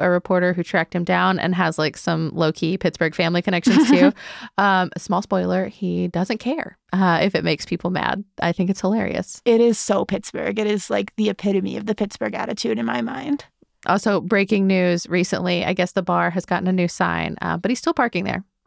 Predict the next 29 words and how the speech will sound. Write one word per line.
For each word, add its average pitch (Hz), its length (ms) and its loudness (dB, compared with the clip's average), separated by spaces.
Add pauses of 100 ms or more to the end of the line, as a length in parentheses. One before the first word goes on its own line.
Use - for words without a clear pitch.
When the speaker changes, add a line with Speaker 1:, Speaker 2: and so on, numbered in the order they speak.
(280)
Speaker 2:
That's 226 200 0
incredible. 202 500 2
Also, 262 340 6
for 269 160 0
fun 226 260 4
vibes, 202 600 2
uh, 196 320 4
love 202 240 2
the 208 100 0
Punchki 208 520 0
parades 190 480 0
and 208 80 2
a 196 40 2
very 185 300 0
Yinzer 190 540 -2
Mardi 185 340 -4
Gras. 202 280 2
I 196 100 0
think 208 100 0
that 208 80 0
was 202 120 -4
the 208 60 2
funnest 190 480 -2
Friday 185 360 -2
roundup 185 440 -2
I 165 140 -2
was 196 140 0
ever 226 240 2
on. 247 420 4